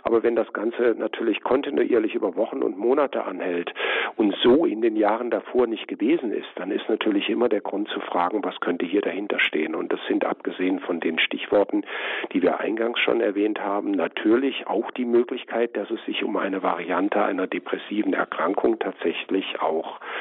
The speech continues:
handeln mag. Daran muss man durchaus denken. Was ich auch ab und an immer wieder beobachte, sind das so verschleppte Viruserkrankungen im Winter. Äh, und da geht's jetzt gar nicht um die jetzt ständig diskutierten Erkrankungsbilder, sondern so ganz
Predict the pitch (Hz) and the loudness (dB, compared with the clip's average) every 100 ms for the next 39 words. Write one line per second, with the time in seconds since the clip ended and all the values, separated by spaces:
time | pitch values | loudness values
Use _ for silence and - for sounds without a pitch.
0 | - - - - 135 135 135 160 - 101 | -6 -2 0 4 4 4 2 0 -2 -4
1 | 92 104 98 - 101 101 104 - - - | -4 -4 -2 0 2 2 0 -6 -8 -4
2 | - - - 320 - - - - - - | -4 0 2 2 0 -2 -2 -2 -2 -4
3 | - - - 143 - - - 156 - 127 | -2 -2 2 0 0 -6 -2 0 0 -2
4 | - 139 135 127 123 107 113 - - - | 0 0 2 2 2 2 -2 -2 -4 -2
5 | 110 110 - 117 117 107 - - - 104 | 0 0 -2 -2 2 2 0 -8 -8 -4
6 | - 113 - 110 - 131 - 131 123 165 | -2 0 2 2 4 2 2 -4 0 0
7 | 170 - - - - 120 82 - 85 92 | 0 -4 -6 -6 -4 -4 -2 0 2 0
8 | - 90 80 85 85 87 - 95 - - | 0 -4 -2 -2 0 -2 0 0 0 0
9 | 95 90 190 214 - 208 - - - - | 0 -2 -2 -2 -2 2 0 0 -4 -2
10 | 80 104 - - 110 92 92 87 - - | -2 2 2 2 -2 -2 -2 -2 -4 -4
11 | 110 - - - - 214 117 - - - | -4 -4 -8 -4 -2 2 2 0 -4 -8
12 | - - 147 156 135 - - 92 90 113 | -6 -2 2 2 2 -4 -6 -8 -4 -2
13 | - - 117 135 143 - - - - - | -2 2 4 6 2 -2 -8 -6 -8 0
14 | 127 127 120 117 117 110 | 4 4 4 4 2 2